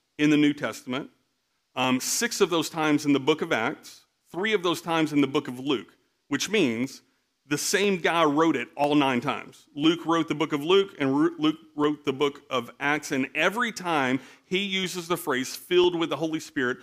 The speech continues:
one of two things occurs next. The people are filled with the Holy Spirit and filled with joy, or the people are filled with the Holy Spirit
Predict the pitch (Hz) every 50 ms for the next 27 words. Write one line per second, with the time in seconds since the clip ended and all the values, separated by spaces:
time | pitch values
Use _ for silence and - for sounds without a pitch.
0 | - _ _ _ 139 139 151 180 208 214 208 165 - - - 208 185 - - 165
1 | 147 139 120 131 107 - 139 127 120 - 131 123 110 98 - _ - - _ _
2 | _ _ _ _ _ - 143 131 131 185 175 185 180 156 - - 185 175 175 175
3 | 165 165 151 165 175 160 160 - - 180 175 170 170 - 160 175 190 190 180 -
4 | 185 180 170 160 156 156 139 135 131 117 - 139 139 131 123 113 113 127 175 208
5 | - _ _ _ _ _ _ _ _ _ _ _ - 202 226 233 190 151 139 139
6 | 143 143 - - - _ - 156 147 185 185 165 175 170 147 - 185 175 165 170
7 | 160 147 147 170 165 151 - - 170 165 165